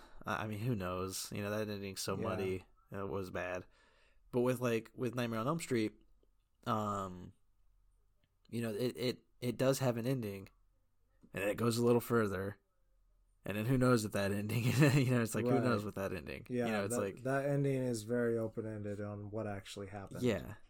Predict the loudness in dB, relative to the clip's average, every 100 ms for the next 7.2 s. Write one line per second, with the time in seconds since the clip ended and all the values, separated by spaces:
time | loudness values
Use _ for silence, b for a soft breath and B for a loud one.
0 | -20 _ _ _ _ _ -4 -2 0 0
1 | 0 2 2 2 2 4 4 4 2 2
2 | 0 0 2 -2 -2 -2 -2 0 0 0
3 | 0 0 -2 -4 -6 -8 -8 -2 -2 -2
4 | -4 -2 0 2 0 -2 -2 0 0 -2
5 | -6 -6 -4 -4 -6 -10 _ b b b
6 | b b b b b b b _ 2 4
7 | 2